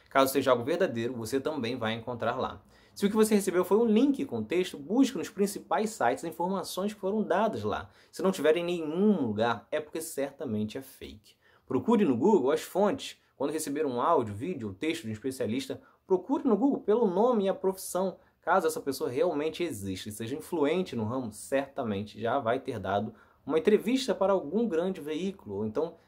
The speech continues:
terá alguém defendendo o mesmo ponto de vista dele. Duvide se só aparecer em sites desconhecidos.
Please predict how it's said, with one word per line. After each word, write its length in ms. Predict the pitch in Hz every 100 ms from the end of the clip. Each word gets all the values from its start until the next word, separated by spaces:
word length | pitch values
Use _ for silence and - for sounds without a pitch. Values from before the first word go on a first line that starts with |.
| _
terá 180 | 123 135
alguém 300 | 143 131 147
defendendo 580 | 147 147 117 110 156
o 40 | 127
mesmo 420 | 113 156 151 139
ponto 280 | - 139 135
de 120 | 117
vista 360 | 110 117 - 123
dele. 540 | 98 101 104 92 82 _ _ -
Duvide 560 | 135 113 131 185 170
se 160 | - 143
só 260 | - 165
aparecer 600 | 208 214 202 - 151 175 _
em 100 | 160
sites 540 | 170 - 107 107 110
desconhecidos. 960 | 113 117 - 95 107 - 120 113 -